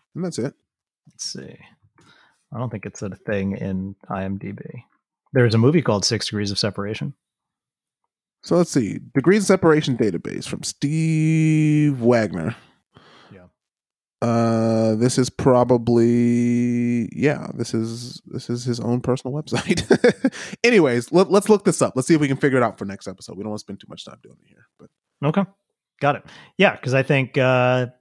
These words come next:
Speaker 2: no, I, I think I'm saying, so if one degree is I know that person, or is that zero? No, 'cause it's one degree of separation, right?
Speaker 1: Yes. Yeah, so that's zero. There is no degree of separation. You know him.
Speaker 2: Okay, so at the worst, I kn-, Paul Giamatti knows somebody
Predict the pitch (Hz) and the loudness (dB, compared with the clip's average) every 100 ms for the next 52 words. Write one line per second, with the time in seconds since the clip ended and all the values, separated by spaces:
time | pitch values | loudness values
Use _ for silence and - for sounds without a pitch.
0 | - 170 131 135 160 165 202 175 135 135 | -6 0 4 4 4 2 2 0 0 -2
1 | 110 123 117 - 127 170 170 135 147 135 | -2 -4 -4 -4 0 2 2 0 0 0
2 | 131 117 127 - 131 127 120 120 120 113 | 0 -2 -8 -2 0 0 -2 0 0 -2
3 | 107 123 110 127 151 185 120 113 95 107 | -4 -6 -4 -4 -4 -4 -4 -4 -6 -8
4 | 98 - - _ _ _ 180 139 139 131 | -12 -14 -20 _ _ _ 2 2 2 -2
5 | 117 147 139 127 117 - 113 117 110 - | 0 2 2 0 -2 -6 -8 -8 -8 -10
6 | - 104 107 - _ _ - - - 113 | -12 -10 -10 -14 _ _ -18 -14 -4 -2
7 | 95 - 107 110 98 90 90 110 117 101 | 0 0 0 0 -2 -2 2 2 4 2
8 | 92 92 - - 73 - 90 101 - - | 2 -2 -6 -8 -8 -6 -2 0 -2 -10
9 | - _ _ _ _ 123 107 - 139 190 | -20 _ _ _ _ -12 -8 -2 0 2
10 | 165 135 123 - - - 147 185 180 185 | 2 2 0 -2 -10 0 2 4 2 0
11 | _ _ - 180 190 175 151 123 117 135 | _ _ 0 2 4 4 2 2 0 0
12 | 147 - 131 107 98 90 92 | 0 -2 -2 -2 -4 -8 -14